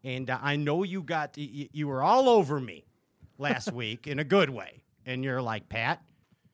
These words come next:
you messed up." And I'm like, "What do you mean, Andy? Why, why did I forget somebody? Did I, did I forget a, a sponsor or something like that?" And, uh, uh, and you're like, "No,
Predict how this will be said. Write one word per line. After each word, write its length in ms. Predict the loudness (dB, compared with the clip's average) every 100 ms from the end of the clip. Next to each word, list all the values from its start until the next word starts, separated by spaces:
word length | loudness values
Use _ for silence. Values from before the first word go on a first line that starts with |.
| _ _
you 120 | -6 -4
messed 340 | -4 -6 -6
up." 320 | -6 -6 -10 -10 _ -4
And 320 | -4 -2 -4
I'm 140 | -4
like, 180 | -8 -4
"What 80 | -2
do 60 | -2
you 60 |
mean, 340 | -4 -4 -6 -12
Andy? 300 | -14 -12 -10
Why, 160 | -10 -8
why 120 | -8
did 120 | -8
I 80 | -14
forget 340 | -16 -10 -10
somebody? 420 | -8 -10 -12 -14 -16
Did 140 | -16
I, 160 | -16 -16 _ _ _ -12
did 100 | -12
I 40 |
forget 320 | -12 -12 -10
a, 300 | -10 -12 -16 -16
a 40 | -20
sponsor 500 | -12 -8 -8 -8 -16
or 40 |
something 360 | -16 -16 -16 -18
like 180 | -18 -12
that?" 220 | -10 -10
And, 180 | -14 -16
uh, 600 | -18 _ _ _ _ -12
uh, 120 | -12 -8
and 220 | -4 -2
you're 160 | -2
like, 180 | -4 -6
"No, 240 | -2 -2